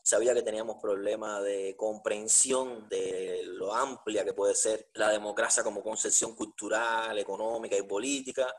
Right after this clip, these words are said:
sabía que teníamos problemas de ideas de izquierda, progresistas en el país, que hay un avance del conservadurismo, un avance del pensamiento reaccionario,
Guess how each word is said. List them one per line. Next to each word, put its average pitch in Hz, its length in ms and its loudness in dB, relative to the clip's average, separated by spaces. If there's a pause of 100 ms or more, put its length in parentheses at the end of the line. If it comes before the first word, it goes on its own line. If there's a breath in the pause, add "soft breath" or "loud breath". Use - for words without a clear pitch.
sabía 123 440 4
que 120 100 2
teníamos 110 360 -4
problemas 110 540 0
de 101 160 2
ideas 107 500 0
de 98 120 -2
izquierda, 117 720 0
progresistas 101 640 2
en 98 80 -8
el 98 120 -6
país, 113 460 -2
que 104 80 0
hay 107 140 2
un 110 120 -4
avance 107 580 2
del 101 340 0
conservadurismo, 104 920 -2
un 107 100 -4
avance 107 420 2
del - 60 -6
pensamiento 101 420 -2
reaccionario, 113 800 -2